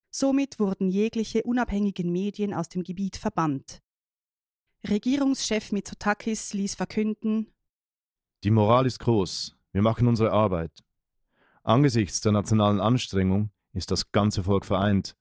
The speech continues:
Speaker 2: Es wird niemand illegal passieren.
Speaker 1: Auch in Griechenland wurden Zahlen genannt, um wie viele Menschen es sich an der Grenze handelte. Woher die Zahlen stammen, ist nicht klar,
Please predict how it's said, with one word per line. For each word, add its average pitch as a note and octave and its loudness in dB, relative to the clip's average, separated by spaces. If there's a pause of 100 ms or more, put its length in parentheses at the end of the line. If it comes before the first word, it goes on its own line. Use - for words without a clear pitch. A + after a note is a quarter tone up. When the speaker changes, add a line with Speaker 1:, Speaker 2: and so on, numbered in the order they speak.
(460)
Speaker 2:
Es F2 -6
wird F#2+ 0
niemand F#2+ 2
illegal E2+ -2
passieren. E2+ -4 (800)
Speaker 1:
Auch A3+ 0
in A3 0
Griechenland G3+ -2
wurden E3+ -4
Zahlen F3+ -2
genannt, G3 -2
um F#3 -6
wie G3+ -8
viele F3+ -4
Menschen E3 -2
es E3+ -4
sich F3 -8
an F3 -2
der E3+ -4
Grenze D#3+ -6
handelte. D3+ -6 (580)
Woher A3 2
die A#3 -6
Zahlen G#3 0
stammen, F#3 -2
ist F3+ -4
nicht - -4
klar, G3+ -2